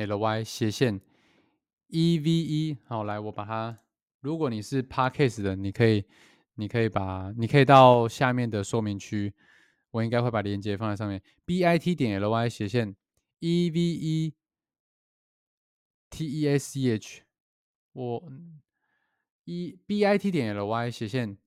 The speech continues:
E V E Teach，E V E教学的意思。然后填写表单之后呢，到我的I G跟我约时间，然后我会先咨询看看说，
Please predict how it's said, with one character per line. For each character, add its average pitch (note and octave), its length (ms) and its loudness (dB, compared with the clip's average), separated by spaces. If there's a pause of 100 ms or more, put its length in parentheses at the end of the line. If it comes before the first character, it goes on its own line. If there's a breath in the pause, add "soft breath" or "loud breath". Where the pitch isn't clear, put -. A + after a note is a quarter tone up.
(720)
E C#3+ 200 2
V C#3 80 0
E C#3 400 0 (240)
Teach，E - 1040 -4
V C3 40 -2
E C#3 180 2
教 C3+ 220 4
学 A2+ 160 -2
的 G2+ 120 -2
意 G#2+ 80 -2
思。 - 200 -12
然 G#2 120 -6
后 A#2+ 260 2 (260 soft breath)
填 D#3+ 300 6
写 A#2 400 4 (220)
表 G#2 240 2
单 C#3 260 0
之 C3+ 140 -2
后 C3+ 140 0
呢， A2 260 -4 (840 soft breath)
到 D3 200 4
我 G2+ 260 -2
的 G#2 120 -8
I A#2+ 360 -2
G A#2 480 -6 (160)
跟 B2+ 160 -6
我 G#2+ 140 -4
约 A2 340 -4
时 - 260 -14
间， G#2 380 -12 (960)
然 G2+ 220 -4
后 G#2 520 0
我 G#2+ 160 0
会 C3+ 240 2
先 B2+ 320 -2
咨 C#3 220 -2
询 G2 340 -8 (120)
看 B2 200 -8
看 A#2 220 -6
说， G#2+ 400 -8